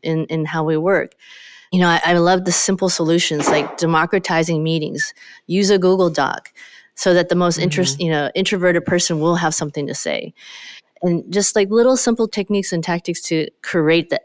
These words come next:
Speaker 1: everyday sense, like, "Hey, we all, all have a voice here, and I, as a leader, will attentively listen and let you know whether it can be done or not, but at least we're gonna do this together."
Speaker 2: Yeah.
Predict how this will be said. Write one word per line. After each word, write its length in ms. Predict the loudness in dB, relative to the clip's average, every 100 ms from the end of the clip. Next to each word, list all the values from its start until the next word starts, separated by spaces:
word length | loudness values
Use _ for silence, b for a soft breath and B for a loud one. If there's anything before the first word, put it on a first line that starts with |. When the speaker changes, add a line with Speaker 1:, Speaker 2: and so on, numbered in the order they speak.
| 2
Speaker 1:
everyday 540 | 2 4 2 2 0
sense, 460 | 0 -4 -6 -6 -8
like, 160 | -8
"Hey, 160 | -4 -4
we 200 | 0 0
all, 160 | 0 0
all 180 | 0 0
have 160 | -2
a 60 | -4
voice 340 | -2 -2 -2
here, 320 | 0 2 0 -4
and 400 | -4 0 0 -2 -2
I, 440 | -2 0 0 -2 -2
as 180 | -4
a 80 | -2
leader, 340 | -4 -2 0 2
will 180 | 0
attentively 580 | -2 -4 -4 -4 -4 -4
listen 560 | -4 -4 0 0 0 -4 B B B
and 160 | -2 0
let 200 | 0 0
you 60 |
know 380 | 0 0 -2 -4 -2
whether 280 | 0 2
it 80 | 2
can 200 | 0 0
be 80 | 0
done 280 | -2 -2 -2 -4
or 60 |
not, 360 | -4 -2 -2 -2
but 100 | -4
at 140 | -4 -4
least 340 | -4 -2 -4 -6
we're 80 | -4
gonna 140 | -4
do 160 | -6 -8
this 120 | -10
together." 460 | -12 -12 -10 -12 -18 _ _ _ _ _
Speaker 2:
Yeah. 340 | -12 -10 -10